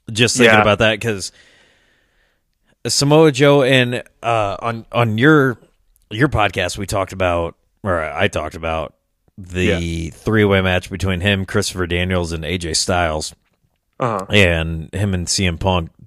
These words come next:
Speaker 1: That motherfucker is a beast.
Speaker 2: Uh-huh.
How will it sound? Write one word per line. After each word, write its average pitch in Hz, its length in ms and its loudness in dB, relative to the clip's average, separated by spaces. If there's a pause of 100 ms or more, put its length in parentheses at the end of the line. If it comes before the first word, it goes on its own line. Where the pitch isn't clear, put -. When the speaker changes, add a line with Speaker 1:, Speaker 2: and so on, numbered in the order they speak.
(120)
Speaker 1:
That 117 200 -2
motherfucker 107 920 0
is 82 680 -4
a 78 120 -6 (480)
beast. - 580 -2 (880)
Speaker 2:
Uh-huh. 127 340 -4